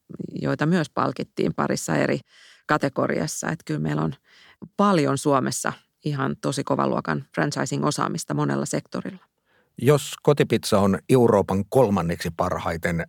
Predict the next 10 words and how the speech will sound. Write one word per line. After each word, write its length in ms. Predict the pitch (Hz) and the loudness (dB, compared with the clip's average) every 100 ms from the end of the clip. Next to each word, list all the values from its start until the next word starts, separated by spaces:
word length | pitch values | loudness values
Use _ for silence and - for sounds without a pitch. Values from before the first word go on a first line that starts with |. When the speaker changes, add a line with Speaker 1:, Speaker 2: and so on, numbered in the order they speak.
| 95 80 80 - | -4 -6 -6 -12
Speaker 2:
koronasta 560 | - 120 107 92 - 90 | 0 2 4 0 -4 -6
selviytynyt 760 | - 101 98 90 82 85 87 | -2 0 0 -2 -2 -4 -4
franchising-ketju, 960 | - 95 87 82 87 87 127 123 - 80 | -2 -2 -2 -4 -6 -2 -2 -2 -4 -6
niin 120 | 92 90 - - _ | -6 -8 -10 -20 _
mitä 220 | 165 156 | 4 4
korona 420 | - 120 92 80 80 _ _ | 4 4 4 0 -6 _ _
opetti 560 | 117 - - - - - _ _ _ _ - | 2 4 -2 -2 -10 -10 _ _ _ _ 0
iskun 300 | 117 - 82 | 0 0 -4
kestävyydestä 800 | 76 - - - - - - - _ _ | -4 -4 -10 -14 -14 -14 -16 -20 _ _
ja 180 | - 76 | -2 -2